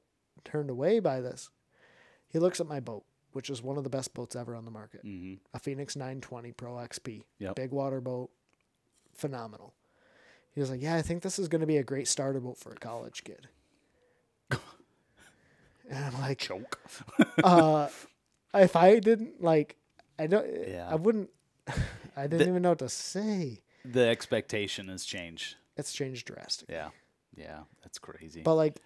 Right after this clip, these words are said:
Speaker 1: we can start to talk about the electronics piece
Speaker 2: Yes.
Speaker 1: because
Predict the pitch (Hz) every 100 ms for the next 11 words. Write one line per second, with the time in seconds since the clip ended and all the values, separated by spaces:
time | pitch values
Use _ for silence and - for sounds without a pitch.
0 | _ _ - - 160 180 175 - 175 -
1 | 185 175 190 190 175 160 - 151 147 156
2 | 110 113 101 - 143 - 147 -